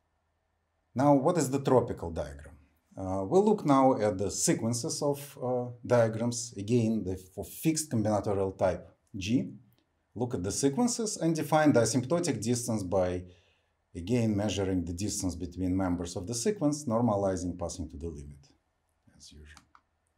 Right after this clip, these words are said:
And, uh, we look at the space of tro-, all tropical diagrams, uh, which are the equivalence classes of such sequences under the condition that asymptotic distance between them,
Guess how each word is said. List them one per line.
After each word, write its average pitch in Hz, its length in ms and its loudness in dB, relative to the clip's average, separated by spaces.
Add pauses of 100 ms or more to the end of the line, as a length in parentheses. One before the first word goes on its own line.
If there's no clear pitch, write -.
(2500)
And, 190 260 0 (160)
uh, 135 220 4
we 131 140 4
look 185 180 4
at 135 60 4
the 131 100 6
space 139 320 4
of 117 160 0
tro-, 117 300 -2
all 131 160 2
tropical 101 420 0
diagrams, 156 800 4
uh, 107 220 2
which 117 500 -4
are 110 380 2 (580)
the 101 160 -2
equivalence 131 600 4
classes 117 680 2
of 95 460 -4 (140)
such - 320 -4
sequences 147 800 0 (460)
under 107 240 -2
the 101 100 -2
condition 101 640 0
that 87 220 -2
asymptotic 85 640 -6
distance 87 340 -8
between 82 400 -10
them, 80 280 -8